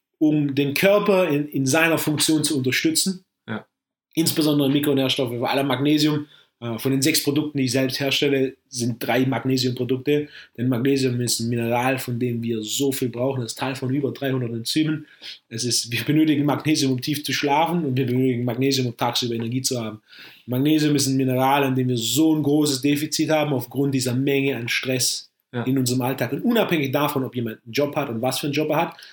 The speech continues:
Speaker 1: allein schon, wenn er ein Handy besitzt, ist es schon einer der größten Stressfaktoren, die man in der heutigen Zeit haben kann.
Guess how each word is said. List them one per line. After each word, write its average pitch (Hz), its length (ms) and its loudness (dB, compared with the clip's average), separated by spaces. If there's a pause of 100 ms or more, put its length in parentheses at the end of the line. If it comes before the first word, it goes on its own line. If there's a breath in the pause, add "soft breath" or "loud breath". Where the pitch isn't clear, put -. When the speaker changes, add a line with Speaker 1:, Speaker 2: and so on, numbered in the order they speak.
(260 loud breath)
Speaker 1:
allein 160 280 2
schon, 156 360 0 (200)
wenn 135 120 -2
er 139 40 2
ein 131 60 0
Handy 170 320 0
besitzt, 135 520 0 (720 soft breath)
ist 131 100 -4
es 147 100 4
schon 151 160 4
einer 139 220 0
der 135 120 2
größten 160 480 4
Stressfaktoren, 170 760 2
die 139 80 2
man 131 100 0
in 120 60 -2
der 120 60 0
heutigen 123 300 -2 (140)
Zeit 113 260 -4
haben 113 240 -4
kann. 101 180 -14